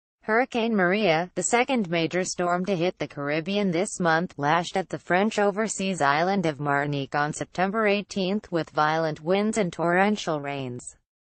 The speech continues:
He said the hurricane was currently less than seventy kilometers south of Guadeloupe.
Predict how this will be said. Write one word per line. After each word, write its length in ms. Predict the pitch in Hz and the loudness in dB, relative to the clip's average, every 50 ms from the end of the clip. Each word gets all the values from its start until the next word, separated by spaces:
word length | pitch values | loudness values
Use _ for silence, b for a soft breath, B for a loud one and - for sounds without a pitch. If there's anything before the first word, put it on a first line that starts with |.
| _ _ _ _ _ _ _ _ | _ _ _ _ _ _ _ _
He 160 | _ 214 214 196 | _ -2 -2 0
said 400 | - - - 175 170 170 151 139 | 0 2 2 4 4 2 2 -2
the 120 | 147 143 | -4 -4
hurricane 580 | 135 139 143 143 147 151 - 160 156 156 165 170 | -2 -2 -2 -2 -4 -4 -4 -4 -4 -4 -2 -4
was 180 | 175 180 - | -4 -4 -6
currently 540 | - - - 190 196 208 208 208 214 220 214 | -10 -6 -4 -2 -2 -2 -2 -2 -4 -4 -2
less 280 | 190 175 151 151 147 - | 0 2 2 0 0 -2
than 260 | - 151 147 151 156 | -4 -4 -4 -2 -2
seventy 440 | - 165 156 147 156 160 - 175 175 | -2 -2 -2 -2 -4 -6 -6 -6 -6
kilometers 760 | - - 160 156 147 143 147 147 156 160 170 175 185 - - | -6 -4 -2 0 2 2 2 2 2 2 2 0 0 0 0
south 320 | - 160 147 147 147 - | 0 2 2 2 0 -2
of 120 | 139 135 147 | -6 -10 -10
Guadeloupe. 800 | - - 143 147 156 165 170 180 185 196 214 196 156 - - | -6 -2 2 2 4 4 2 2 0 -2 -2 -2 -4 -4 -8